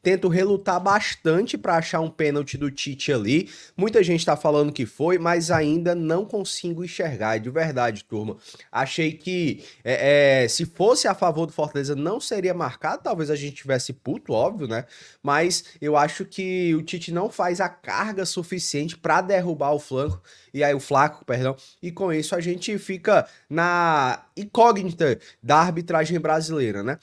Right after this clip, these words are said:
Se vai ser ou não marcado, porque o próprio Ramon, que foi o árbitro da partida de ontem, não marcou um pênalti muito igual,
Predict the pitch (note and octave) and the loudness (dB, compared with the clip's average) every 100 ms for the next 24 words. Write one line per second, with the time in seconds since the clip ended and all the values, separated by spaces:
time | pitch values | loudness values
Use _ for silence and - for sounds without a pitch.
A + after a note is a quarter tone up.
0 | _ - - D#3+ F3 F3+ - F#3 G3+ - | _ -8 -2 4 4 4 2 2 2 0
1 | F#3+ G3 F#3 E3+ F3 F3 - D3 C3+ B2 | 0 0 -2 -4 -6 -6 -2 -2 -2 -4
2 | D#3 D#3 G3+ G3 F#3+ G#3 F4+ C4 G#3 B2+ | -8 -6 -6 -2 -2 0 -2 0 0 0
3 | C#3 A#3 A3 - F3 D#3 D#3 - D3+ C#3+ | -4 -4 -6 -8 -4 -2 -2 -4 -8 -6
4 | D3+ C#3 C#3 C3 C3+ F3 F3+ E3+ F3+ A#3+ | -8 -10 -8 -6 -4 -4 -4 -6 -6 -8
5 | C4+ C#4 - G#3 A#3 B3+ B3 C#4 - C4 | -10 -12 -8 -6 -4 -2 -2 -2 -4 -2
6 | A#3+ D4 F#4 G#4 A3+ G3+ G#3 | 0 0 -2 0 4 4 4